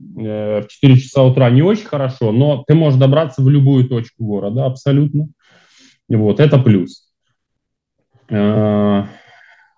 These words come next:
еще из плюсов, ну, наверное, то, что, э, во всяком случае, Торонто — это, ну, типа центр мира, да, то есть, э, если,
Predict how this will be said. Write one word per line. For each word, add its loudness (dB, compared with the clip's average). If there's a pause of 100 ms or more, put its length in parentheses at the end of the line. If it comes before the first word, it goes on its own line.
(480)
еще 2
из 2
плюсов, 2 (680)
ну, 4
наверное, 2
то, 2
что, -2
э, - (260)
во -2
всяком -4
случае, -2
Торонто — 0
это, -2
ну, -6 (480)
типа -2
центр 0
мира, 0
да, -4
то -10
есть, -14
э, -6
если, -2